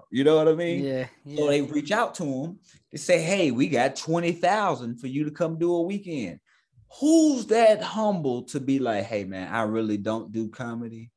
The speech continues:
Speaker 1: Um, I just made some videos, so I appreciate it, you know, but nah, I ain't, 'cause I'm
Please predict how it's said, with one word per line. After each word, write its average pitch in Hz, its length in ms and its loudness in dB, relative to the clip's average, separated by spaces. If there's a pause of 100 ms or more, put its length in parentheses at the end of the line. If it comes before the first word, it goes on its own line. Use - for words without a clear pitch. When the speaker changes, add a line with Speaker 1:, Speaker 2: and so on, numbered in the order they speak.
(420)
Speaker 1:
Um, 92 500 -6
I 104 100 -4
just 101 260 -2
made 101 260 0
some 90 180 -10
videos, 104 840 0
so 87 200 -6
I 92 100 -4
appreciate 104 760 -2
it, 95 180 -8
you 95 140 -6
know, 90 260 -6
but 85 240 -10
nah, 90 380 -4
I 85 180 -6
ain't, 87 200 -10
'cause 82 220 -12
I'm 87 280 -10